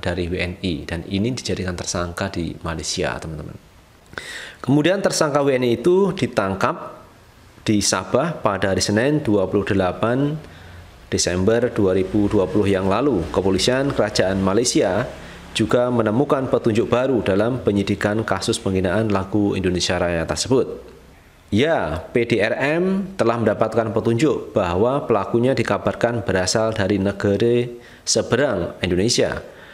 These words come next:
dan kami sedang menginterogasi untuk mendapatkan informasi lebih lanjut tentang siapa yang mengedit video tersebut, ucap Abdul Hamid.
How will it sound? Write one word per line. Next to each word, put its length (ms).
dan 240
kami 320
sedang 400
menginterogasi 1300
untuk 240
mendapatkan 640
informasi 720
lebih 160
lanjut 400
tentang 400
siapa 400
yang 240
mengedit 480
video 400
tersebut, 480
ucap 560
Abdul 400
Hamid. 320